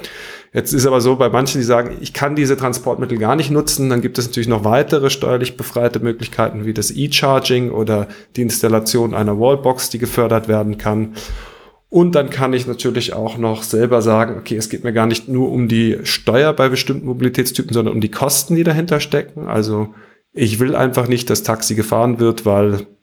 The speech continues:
das ist, äh, C O zwei mäßig teuer, das ist von den Beträgen her teuer. Ähm,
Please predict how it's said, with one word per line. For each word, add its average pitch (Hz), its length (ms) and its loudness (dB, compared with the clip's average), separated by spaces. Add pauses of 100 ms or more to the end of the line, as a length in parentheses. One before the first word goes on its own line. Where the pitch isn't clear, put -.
(140)
das 104 220 0
ist, - 320 0
äh, 101 280 0 (680)
C 107 140 2
O 104 40 4
zwei 120 300 2
mäßig 131 340 2
teuer, 120 320 2
das 110 160 -2
ist 107 140 -4
von 107 100 -2
den 101 120 0
Beträgen 123 400 0
her 117 180 2
teuer. 113 360 -2 (520)
Ähm, 104 600 2